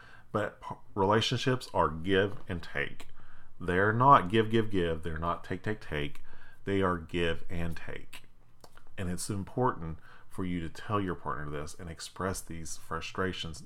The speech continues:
with your partner. Now, going back to the things that you enjoy, I read that your letter that you've always told your friends that you're not going to go do things that you enjoy just because your partner's not going with you.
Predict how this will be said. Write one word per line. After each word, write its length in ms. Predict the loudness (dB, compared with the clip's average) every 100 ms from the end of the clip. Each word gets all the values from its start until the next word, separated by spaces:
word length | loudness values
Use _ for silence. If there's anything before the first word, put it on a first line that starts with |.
| -14 -6
with 380 | -2 -2 -2
your 100 | -6
partner. 520 | 0 4 4 2 -10 -12 -14 -14 -12 -12 -14 -16 -18 -18 -16 -6
Now, 460 | 0 4 4 2 -8 -12 -10 -10 -10
going 340 | -2 0 2 4
back 220 | 4 4
to 100 | -4
the 100 | -4
things 300 | -2 -2 -2
that 160 | -4 -4
you 160 | -4
enjoy, 420 | -4 -6 -8 -8 -10 -4
I 100 | 0
read 280 | 4 6 6
that 280 | 4 2 -6 -4
your 220 | 0 0
letter 340 | 0 0 0
that 240 | 0 -2 -4
you've 180 | -6 -4
always 320 | -2 -2 -4
told 240 | -4 -4
your 100 | -4
friends 540 | -4 -4 -2 -4 -6 -6
that 160 | -6
you're 160 | -6 -6
not 200 | -4 -4
going 140 | -4
to 40 | 0
go 140 | -2
do 180 | 0 -2
things 240 | -2 -4
that 160 | -4 -6
you 220 | -4 -4
enjoy 380 | -4 -2 -2 -2
just 260 | -6 -8 -8
because 260 | -4 -4
your 80 | -6
partner's 400 | -6 -8 -8 -8
not 160 | -8 -8
going 180 | -10
with 200 | -12 -12
you. 160 | -12